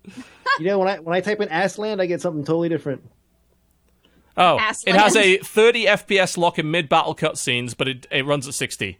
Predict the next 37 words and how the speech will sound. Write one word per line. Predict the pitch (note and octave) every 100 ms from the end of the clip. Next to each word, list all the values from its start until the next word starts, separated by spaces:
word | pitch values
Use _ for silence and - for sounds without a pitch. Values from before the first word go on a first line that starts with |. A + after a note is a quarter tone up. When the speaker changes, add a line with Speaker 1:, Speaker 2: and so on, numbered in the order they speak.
| _
Speaker 1:
So | - D3
actually, | F3 - F#3+
apparently | E3+ E3+
the | D3
port's | E3 D#3
not | D#3 C#3+
too | C#3+
bad. | C3 G#2 - _ _ _ _ _ -
Speaker 3:
Okay. | - F#3
Speaker 1:
Yeah, | E3+
this | F3 A3+
is, | G3+
Speaker 3:
All | D4
Speaker 1:
this | G3+
Speaker 3:
right. | A3+
Speaker 1:
is, | G#3
uh, | F#3+ F3+ E3+
it's | F3
apparently | F3+ E3 G#3 C#4+
a | F3
spin-off | - G3 A3 F#3+
of | B2
Dynasty | E3+ - -
Warriors, | C3+ A#2 A2 A2 G#2+ - _ _ _
but | - E3 D#3+
anime. | A3 C#3 A#2 G#2 - _ _ _ _ _ _
So, | A#3 E3 D#3
Speaker 3:
Interesting. | D3+
Speaker 1:
Jesse, | F3 F#3 A3 E3
you |
might | D3
wanna | G3+ E3
have |
a | C#3+
look | F3
at | G2+
that. | F2+ -